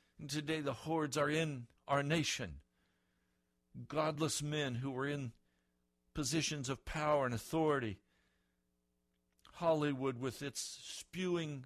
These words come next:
vile wickedness out into the hearts of men and women. Today we stand at the crossroads of destiny.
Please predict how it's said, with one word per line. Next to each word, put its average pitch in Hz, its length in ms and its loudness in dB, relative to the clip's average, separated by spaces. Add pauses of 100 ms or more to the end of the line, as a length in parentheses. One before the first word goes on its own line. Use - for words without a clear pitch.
vile 127 800 0 (520)
wickedness 131 1000 -2
out 143 240 0
into 135 240 -2
the 127 120 0
hearts 135 360 0
of 131 80 -6
men 127 240 -4
and 120 140 -4
women. 117 320 -4 (640)
Today 151 400 -2
we 135 180 -2
stand 156 540 0
at 135 120 -8
the 127 80 -4
crossroads 151 800 2
of 113 180 -4
destiny. 127 640 0